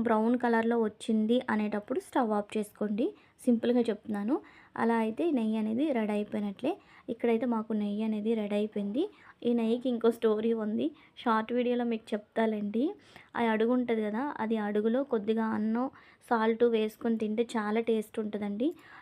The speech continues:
ఈ విషయం మీలో ఎవరికైనా తెలుసుంటే కామెంట్ సెక్షన్‌లో కామెంట్ చేయండి. అయితే ఈ ప్రాసెస్, ఆమ్, దారపొత్తు చేయడం కానీ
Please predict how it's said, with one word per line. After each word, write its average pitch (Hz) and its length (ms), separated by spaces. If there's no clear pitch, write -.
ఈ 254 80
విషయం 240 360
మీలో 233 220
ఎవరికైనా 226 480
తెలుసుంటే 226 440
కామెంట్ 208 400
సెక్షన్‌లో 220 400
కామెంట్ 208 360
చేయండి. 208 340
అయితే 233 200
ఈ 226 120
ప్రాసెస్, 233 480
ఆమ్, 214 420
దారపొత్తు 226 540
చేయడం 220 380
కానీ 214 280